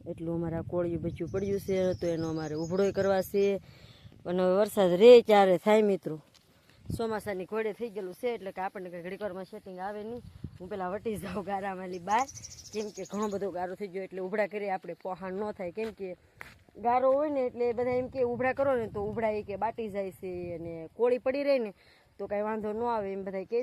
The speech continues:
છે. તો આપણે તો સરસ મજાની વિચાર કોળિયું પડ્યું છે આજ, નહીં તો કાલ, મિત્રો, રહેશે તો ખરો ને કાંઈ. હાવ હજી તો ચોમાસાની ઋતુ નથી, આ તો માવઠું કેવેક જાતનું, અને આવે તો કાંઈ આમાં કાંઈ કહેતા નથી, કુદરતના હાથમાં છે, તો તમને હજી કહું છું. એટલે કુદરત જે કરે એ જ હાસું, આપણું કાંઈ બકે એમ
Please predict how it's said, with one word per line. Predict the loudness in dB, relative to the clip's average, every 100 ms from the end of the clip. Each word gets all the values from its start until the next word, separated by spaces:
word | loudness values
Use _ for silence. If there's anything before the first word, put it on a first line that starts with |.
| -4
છે. | -10
તો | -8
આપણે | -8 -8
તો | -10 -10
સરસ | -12 -10
મજાની | -10 -8 -10
વિચાર | -10 -8
કોળિયું | -8 -8 -6
પડ્યું | -6 -6 -8
છે | -12 -16 -20 -20 -18 -2
આજ, | 0 0
નહીં | 0
તો | 0 2
કાલ, | 2 2
મિત્રો, | -2 -2 0
રહેશે | 0 0 -2
તો |
ખરો | -2 0 0
ને | 0 -2
કાંઈ. | -4 -4 -6 -2
હાવ | -2 -2
હજી | -4
તો | -8
ચોમાસાની | -8 -8 -8 -8
ઋતુ | -8 -8
નથી, | -8 -8
આ | -8
તો |
માવઠું | -6 -6 -8 -4
કેવેક | -2 -2 -4
જાતનું, | -8 -8 -14 -16 -20 -20 _ -14
અને | -10 -6 0 2
આવે | 2
તો | -2 -6
કાંઈ | -4
આમાં | -4 -6
કાંઈ | -8 -10
કહેતા | -10 -8
નથી, | -8 -10 -10
કુદરતના | -8 -8 -10 -10
હાથમાં | -10 -12
છે, | -12
તો | -12 -10
તમને | -10 -8
હજી | -8 -8
કહું | -8 -10
છું. | -12 -16 -18 -20 _ _ -16
એટલે | -12 -10 -12 -10
કુદરત | -4 -4 -4 -4
જે | -4 -4
કરે | -2
એ | -2
જ | -2 -6
હાસું, | -6 -4
આપણું | -6 -6 -8
કાંઈ | -6 -8
બકે | -10 -10
એમ | -8